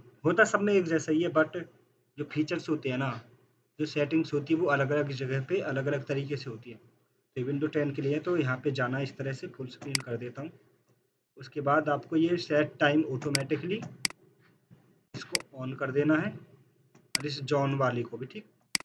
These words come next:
और उसके बाद आपको देखो, इनको on करने के बाद कुछ नहीं करना। ये time zone दिख रहा है यहाँ पे, इधर जो time zone है, रुको मैं एक बार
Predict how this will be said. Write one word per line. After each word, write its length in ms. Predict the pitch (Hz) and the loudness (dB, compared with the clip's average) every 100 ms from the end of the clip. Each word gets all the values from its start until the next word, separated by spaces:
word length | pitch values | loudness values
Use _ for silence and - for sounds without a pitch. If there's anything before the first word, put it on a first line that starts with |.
| _ _ _ _ _ _ _ _ _ _ | _ _ _ _ _ _ _ _ _ _
और 100 | 123 | -8
उसके 240 | 151 - 147 | -8 0 2
बाद 260 | 139 156 | 4 2
आपको 720 | 160 135 135 - 160 170 - - _ | 0 -8 -10 -2 0 0 -4 -10 _
देखो, 380 | 117 131 - 110 113 - - - _ | -18 -14 -12 -12 -14 -8 -6 -6 _
इनको 240 | 131 135 180 143 | -10 -4 -4 -2
on 180 | 139 147 | -4 -2
करने 240 | 147 151 | 0 0
के 60 | 151 | 0
बाद 180 | 170 | -2
कुछ 220 | - 180 165 | -4 -4 -2
नहीं 120 | 131 | -2
करना। 280 | 123 110 113 | -4 -6 -2
ये 140 | 151 - | -2 2
time 260 | 131 143 151 | 4 6 6
zone 240 | 156 160 | 6 4
दिख 220 | 151 151 | 2 -2
रहा 80 | 151 | -4
है 80 | 156 | -4
यहाँ 140 | 170 147 | -6 -10
पे, 140 | 123 - _ _ _ _ | -12 -12 _ _ _ _
इधर 160 | 120 127 | -12 -10
जो 140 | 131 | -8
time 360 | 151 143 131 135 | -6 -2 -2 -2
zone 240 | 131 127 | -4 -4
है, 60 | 151 - - _ _ _ _ _ _ _ _ _ _ _ _ - | -6 -10 -18 _ _ _ _ _ _ _ _ _ _ _ _ -20
रुको 160 | 123 135 | -14 -10
मैं 220 | 139 143 | -8 -8
एक 220 | 131 120 | -8 -8
बार 280 | 131 123 120 | -8 -6 -8